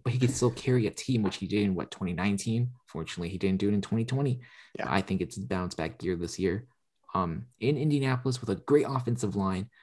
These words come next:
Speaker 1: Um, and I think that's kind of, like, what his struggles were kind of based on last year, was that he didn't have a good offensive line.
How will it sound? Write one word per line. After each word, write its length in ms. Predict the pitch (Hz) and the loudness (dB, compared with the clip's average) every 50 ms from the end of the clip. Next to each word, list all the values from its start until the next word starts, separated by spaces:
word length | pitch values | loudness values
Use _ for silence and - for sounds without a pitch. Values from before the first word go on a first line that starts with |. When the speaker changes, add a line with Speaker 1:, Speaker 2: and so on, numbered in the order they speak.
| - _ _ _ _ _ | -20 _ _ _ _ _
Speaker 1:
Um, 240 | 90 92 90 82 - | -2 -2 -2 -2 -2
and 100 | - 101 | -2 -2
I 60 | 98 110 | -2 0
think 180 | - 131 127 | 0 0 2
that's 180 | 117 104 98 - | 2 0 -2 -2
kind 220 | - - 98 98 | -4 -2 0 0
of, 100 | 95 - | 0 0
like, 180 | - 87 - - - _ _ _ _ _ _ _ _ - - - _ | -2 -6 -6 -8 -16 _ _ _ _ _ _ _ _ -20 -20 -20 _
what 180 | - 110 104 95 | -4 -2 -2 0
his 160 | - 117 - | 0 -2 -2
struggles 420 | - - - - 95 104 110 110 113 | -2 -4 -4 -4 0 0 0 0 0
were 60 | 90 | -4
kind 220 | - - 107 98 | -4 -2 -2 -2
of 100 | 95 90 | -2 0
based 260 | - 92 95 - - | 0 -2 -2 -2 -4
on 120 | 90 87 80 | -6 -4 -4
last 320 | 71 71 85 92 - - | -4 -4 -4 -4 -2 -2
year, 80 | 127 117 | 0 0
was 100 | 110 107 | 0 0
that 120 | - 90 101 | -2 -4 -6
he 80 | 98 | -6
didn't 180 | - 101 98 95 | -4 -2 -4 -2
have 220 | 87 90 90 87 | -2 -4 -6 -6
a 40 | 87 | -4
good 140 | - 101 - | -4 -4 -2
offensive 460 | - 82 95 - 95 92 - 82 69 | -2 -4 -2 -2 -2 -2 -2 -4 -4
line. 380 | 78 78 82 85 98 117 123 | -4 -2 -2 0 0 -2 -2